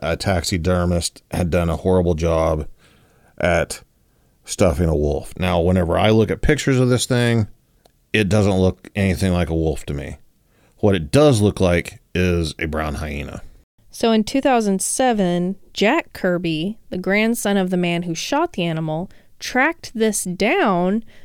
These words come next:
Speaker 2: to an Idaho Museum of Natural History in Pocatello. The specimen was displayed in the Madison Valley History Museum when it reopened in May two thousand seven.
Speaker 1: There was also a creature that was hit by a car, if I remember correctly,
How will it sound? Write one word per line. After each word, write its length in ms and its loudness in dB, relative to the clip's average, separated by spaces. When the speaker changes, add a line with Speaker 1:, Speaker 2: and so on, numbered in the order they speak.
Speaker 2:
to 140 2
an 180 2
Idaho 520 4
Museum 640 2
of 180 -4
Natural 340 -6
History 420 -4
in 100 -2
Pocatello. 760 -6
The 140 -6
specimen 640 0
was 200 0
displayed 600 0
in 140 -2
the 80 -2
Madison 500 -4
Valley 300 -2
History 380 -6
Museum 600 -2
when 120 -2
it 120 -4
reopened 440 -4
in 120 -8
May 140 -8
two 120 -10
thousand 280 -10
seven. 320 -10
Speaker 1:
There 160 4
was 200 2
also 580 2
a 60 2
creature 640 0
that 200 0
was 640 0
hit 340 -2
by 140 2
a 80 0
car, 460 0
if 180 0
I 60 2
remember 360 0
correctly, 600 0